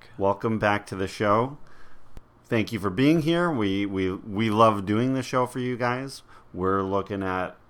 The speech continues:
movies from our youth, from the seventies, eighties, and nineties, and checking out if they hold up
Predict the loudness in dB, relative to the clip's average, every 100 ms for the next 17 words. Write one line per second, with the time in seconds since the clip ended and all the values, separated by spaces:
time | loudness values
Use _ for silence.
0 | -6 -2 -2 -2 -4 -6 -4 0 2 2
1 | 0 0 -2 -8 -6 -2 0 0 0 0
2 | 0 2 0 0 -2 0 0 0 0 -2
3 | -6 -12 -20 -20 -20 -8 -4 -2 -2 -4
4 | -6 -8 -6 -4 0 2 0 0 -2 0
5 | 0 2 4 4 0